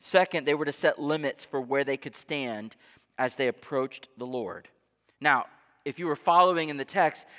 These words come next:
they were to take these boundaries seriously. Why? Because the consequence for overstepping that boundary was what? Death. Man or beast, if you go across that line, you will die.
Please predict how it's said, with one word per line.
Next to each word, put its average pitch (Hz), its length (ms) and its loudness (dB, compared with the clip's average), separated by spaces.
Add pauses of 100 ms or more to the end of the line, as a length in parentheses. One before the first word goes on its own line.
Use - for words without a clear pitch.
(100)
they 151 120 4
were 190 120 4
to 175 60 -2
take 185 280 -2
these 185 160 -8
boundaries 160 420 -2
seriously. 143 540 -8
Why? 110 340 0 (540)
Because 165 240 -4
the 170 100 -4
consequence 196 760 -2
for - 200 -10
overstepping 185 680 0
that 156 180 0
boundary 165 360 2
was 127 180 -10
what? 147 300 0 (1000)
Death. 156 580 0 (340)
Man 175 400 2
or 208 220 6
beast, 175 320 -4
if 139 160 -6
you 185 120 -6
go 233 240 8
across 196 560 2
that 190 280 0
line, 113 480 0 (260)
you 135 460 -6 (260)
will 117 520 0 (340)
die. 95 420 -6